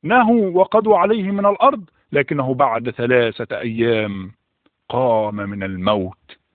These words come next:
وظهر لتلاميذه وأراهم يديه ورجليه من آثار الصلب،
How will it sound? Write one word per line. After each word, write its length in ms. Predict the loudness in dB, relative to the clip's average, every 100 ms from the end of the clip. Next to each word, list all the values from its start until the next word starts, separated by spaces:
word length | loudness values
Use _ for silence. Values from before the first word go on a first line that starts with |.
| _ _ _ -8
وظهر 500 | 0 0 2 0 0
لتلاميذه 880 | -2 -2 -2 -2 -4 -6 -8 -10 -12 _ _
وأراهم 580 | 0 4 4 4 0 -2
يديه 400 | 0 0 0 0
ورجليه 760 | 0 0 -2 0 0 -4 -10 _ _ _ _ _ _ _ _ -8
من 100 | -4
آثار 400 | -2 4 4 4
الصلب، 480 | -2 0 2 2